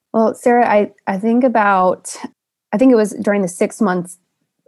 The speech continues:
after January sixth, and I posted what I had written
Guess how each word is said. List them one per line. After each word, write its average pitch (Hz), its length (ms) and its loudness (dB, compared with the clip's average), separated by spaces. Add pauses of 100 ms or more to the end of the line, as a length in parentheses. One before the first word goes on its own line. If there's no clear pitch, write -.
after 180 340 0
January 160 320 -6
sixth, - 380 -10
and 196 100 -2
I 185 100 0
posted 185 920 -2
what 190 200 -2
I 185 140 2
had 175 140 -2
written 170 500 -4